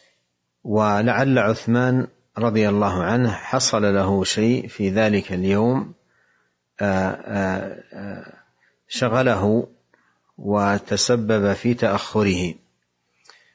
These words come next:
فقال عثمان: "يا أمير المؤمنين، ما زدت حين سمعت النداء أن توضأت ثم أقبلت"، يعني لم يغتسل. فقال عمر: "والوضوء أيضا،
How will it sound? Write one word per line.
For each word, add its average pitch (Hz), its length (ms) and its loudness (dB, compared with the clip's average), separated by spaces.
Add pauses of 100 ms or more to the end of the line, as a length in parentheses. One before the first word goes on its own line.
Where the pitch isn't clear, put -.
(420)
فقال 127 360 0
عثمان: 113 520 2
"يا 113 280 2
أمير 104 320 2
المؤمنين، 98 680 0
ما 131 200 2
زدت 123 360 -2
حين 104 520 0 (500)
سمعت 104 580 0
النداء 98 680 0
أن 117 120 0
توضأت 110 560 0
ثم 110 220 2
أقبلت"، 95 880 -4
يعني 95 280 -2
لم 117 180 4
يغتسل. 92 600 -2 (1900)
فقال 131 420 0
عمر: 120 340 2
"والوضوء 117 580 2
أيضا، 104 400 0